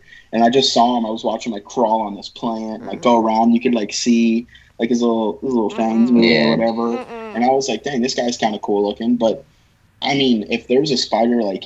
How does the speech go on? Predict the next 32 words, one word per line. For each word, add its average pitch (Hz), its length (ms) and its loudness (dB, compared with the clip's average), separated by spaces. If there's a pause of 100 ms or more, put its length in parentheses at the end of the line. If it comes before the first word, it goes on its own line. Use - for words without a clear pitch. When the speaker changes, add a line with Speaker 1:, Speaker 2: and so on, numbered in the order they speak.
Speaker 1:
in 110 380 2
my 90 160 -2
room, 101 440 2
I'm 208 120 2
Speaker 2:
It's 220 240 4
gonna 220 240 2
Speaker 1:
probably 208 200 4
Speaker 2:
die. 110 120 -4
Speaker 1:
gonna - 140 -8
kill 92 340 -2
it. 85 340 -10
Yeah. 104 320 4
Speaker 3:
Yeah, 76 400 4
same. 73 460 -8 (160)
Speaker 2:
Um, 240 280 4
okay. 240 260 4 (220)
Next 233 680 2
is 220 640 2 (160)
also 208 460 4
a 196 100 0
true 196 220 -4
statement. 190 640 -4
Pumpkin 240 360 -2
spice 214 300 0
lattes, 226 580 -2 (120)
in, 233 240 -8 (300)
in 220 140 -6
my 220 120 -4
opinion, 202 440 -6 (100)
anything 208 460 -4
pumpkin 202 420 -6
flavored 190 480 -4